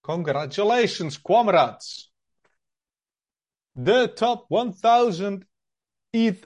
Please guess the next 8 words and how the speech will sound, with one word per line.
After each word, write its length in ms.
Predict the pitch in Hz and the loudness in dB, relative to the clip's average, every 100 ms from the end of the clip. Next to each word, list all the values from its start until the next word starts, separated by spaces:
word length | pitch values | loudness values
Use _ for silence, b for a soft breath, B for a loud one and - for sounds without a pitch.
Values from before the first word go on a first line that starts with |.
| _ | _
wallets 560 | 147 165 185 147 143 - | 2 4 4 2 -4 -4
are 200 | 214 175 | 0 2
holding 500 | 202 233 170 147 131 | 2 0 -2 -6 -8
three 300 | _ 202 165 | _ -8 -6
hundred 320 | 156 165 156 | -6 -6 -8
and 160 | 151 | -10
sixty 520 | 143 180 170 - 180 - _ _ | -12 -14 -14 -14 -14 -14 _ _
thousand 600 | 196 196 233 208 214 208 | -6 -4 -6 -6 -6 -8